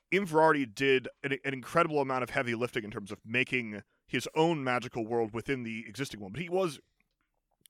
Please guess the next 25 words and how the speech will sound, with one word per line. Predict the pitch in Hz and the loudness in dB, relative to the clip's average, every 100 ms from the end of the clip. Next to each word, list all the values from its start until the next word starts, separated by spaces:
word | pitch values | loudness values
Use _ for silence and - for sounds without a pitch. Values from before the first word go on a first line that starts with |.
| _ - | _ 4
absolutely | 196 165 170 151 | 6 4 -2 -4
building | 120 139 139 131 | 4 6 6 4
on | 113 110 110 _ _ - | 0 -2 -10 _ _ -14
established | 117 - 135 127 - 95 | -8 2 4 2 -4 2
bones. | 131 110 85 - - - _ _ - | 4 4 -4 -16 -16 -16 _ _ -6
You | 123 | -2
know, | 104 87 | -2 -4
he, | 127 | -8
he | 127 | -6
was | 139 123 | -4 -2
building | 156 170 160 | 0 2 2
on | 143 135 _ - - | 0 -2 _ -20 0
Rowling's | 131 131 120 110 | 6 6 4 0
world | 117 127 107 92 87 | 2 4 4 0 -6
and, | 120 110 104 95 - | -6 -4 -6 -10 -12
and | 117 104 110 | -8 -6 -4
making | 117 120 | -4 -4
it | 113 - | -8 -8
feel | - 127 123 | -6 -2 2
like | 117 | 0
it | 110 | -2
was | 71 | -14
part | - 151 143 | -4 0 0
of | 123 | -2
that. | 101 | -6